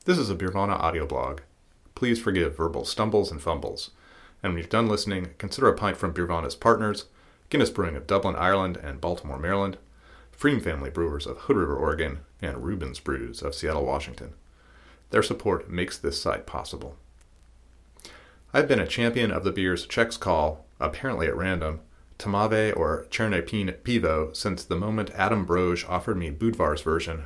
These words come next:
drawn straight from a tank at the brewery cellar. That one, which they call Tamave, or dark, despite being a light-absorbing hue of black,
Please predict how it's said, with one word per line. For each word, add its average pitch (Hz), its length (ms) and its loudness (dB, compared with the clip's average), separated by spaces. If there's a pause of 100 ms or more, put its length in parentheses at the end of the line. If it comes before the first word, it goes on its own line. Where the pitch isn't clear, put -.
drawn 80 240 -2
straight 104 360 2
from 80 180 -6
a 64 80 -6
tank 85 320 -6
at 78 80 -10
the 85 80 -6
brewery 80 320 -2
cellar. - 400 -6 (1400)
That 110 180 6
one, 90 360 2 (160)
which - 200 -2
they 117 100 8
call 95 260 4
Tamave, 80 640 -2 (180)
or 87 100 2
dark, 78 540 0 (160)
despite 95 420 0
being 87 180 -2
a 71 120 -4
light-absorbing 82 720 -2
hue 95 180 0
of 76 160 -4
black, 85 380 2